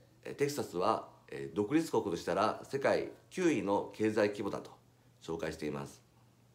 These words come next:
えー、テキサス州の二千二十年の名目ジーディーピーは一兆七千七百五十六億ドルで、えー、まあ、アメリカではカリフォルニアに次いで、まあ、二位です。えー、仮にテキサス州を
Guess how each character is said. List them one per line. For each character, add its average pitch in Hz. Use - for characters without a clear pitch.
え 92
ー、 -
テ -
キ 113
サ 175
ス 170
州 117
の 101
二 110
千 147
二 104
十 135
年 95
の 87
名 110
目 127
ジ 117
ー 123
デ 120
ィ 104
ー -
ピ 123
ー 85
は 85
一 143
兆 82
七 107
千 123
七 98
百 82
五 92
十 123
六 113
億 -
ド 80
ル 80
で、 95
え 50
ー、 -
ま 107
あ、 -
ア 113
メ 139
リ 147
カ 147
で 143
は 95
カ 107
リ 113
フ 113
ォ -
ル 113
ニ 110
ア -
に 107
次 113
い 107
で、 123
ま 82
あ、 -
二 95
位 -
で -
す。 -
え -
ー、 -
仮 143
に 147
テ 147
キ 147
サ 160
ス 151
州 104
を 98